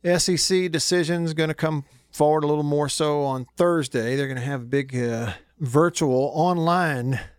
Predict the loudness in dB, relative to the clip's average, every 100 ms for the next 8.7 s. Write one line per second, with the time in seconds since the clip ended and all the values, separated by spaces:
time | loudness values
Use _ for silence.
0 | _ -2 0 2 0 0 -4 -6 _ -8
1 | -4 -2 -2 -2 -2 -2 0 -2 -4 -6
2 | -6 -4 -4 -4 -8 -10 -10 -12 -14 _
3 | _ _ _ _ _ -2 0 0 -2 -4
4 | -4 -6 -4 -2 -2 -4 -6 -4 -2 -2
5 | -4 -6 -4 0 0 0 0 -2 -4 -4
6 | -10 _ _ _ _ _ _ -6 -4 -6
7 | -4 2 4 4 2 2 2 2 0 -2
8 | -4 -4 -2 0 -2 -4 -8